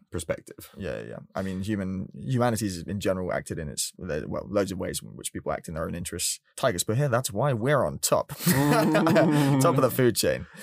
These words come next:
Speaker 1: Yeah,
Speaker 2: Um,
Speaker 1: take that, lion.
Speaker 2: <laughs> But yeah, the best way in general to preserve, uh, things we value, nature, uh, other forms of life, is to make incentives align with, with
Speaker 1: Yes,
Speaker 2: our,
Speaker 1: that's,
Speaker 2: so
Speaker 1: I mean, that's one thing that, like,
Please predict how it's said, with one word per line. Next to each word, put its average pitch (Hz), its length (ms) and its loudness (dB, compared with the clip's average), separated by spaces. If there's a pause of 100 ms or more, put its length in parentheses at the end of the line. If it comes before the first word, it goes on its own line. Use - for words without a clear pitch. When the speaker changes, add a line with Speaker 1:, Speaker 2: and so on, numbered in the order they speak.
Speaker 1:
Yeah, 113 420 6
Speaker 2:
Um, 98 60 6
Speaker 1:
take 95 80 4
that, 139 180 4
lion. 104 480 6
Speaker 2:
<laughs> 156 720 2 (360)
But 101 120 4
yeah, 87 200 2
the 127 80 2
best 139 320 2
way 107 340 4
in 98 120 -2
general 110 340 0
to - 100 -12
preserve, 87 520 0 (120)
uh, 67 240 -2
things 110 280 -2
we 95 60 -2
value, 90 340 -4
nature, 85 460 -4 (140)
uh, 85 200 -2
other 92 160 -2
forms 92 220 -8
of 90 60 -4
life, - 360 -8
is - 160 -2
to 90 80 -4
make - 260 -6 (200)
incentives 95 460 -4
align - 400 -8
with, - 160 -8
with 92 120 -4
Speaker 1:
Yes, 90 200 4 (180)
Speaker 2:
our, 110 60 4
Speaker 1:
that's, 117 100 4
Speaker 2:
so - 80 -2
Speaker 1:
I 120 40 2
mean, 127 120 2
that's 123 180 -2
one 127 180 0
thing 117 200 -4
that, - 120 -2
like, 98 240 0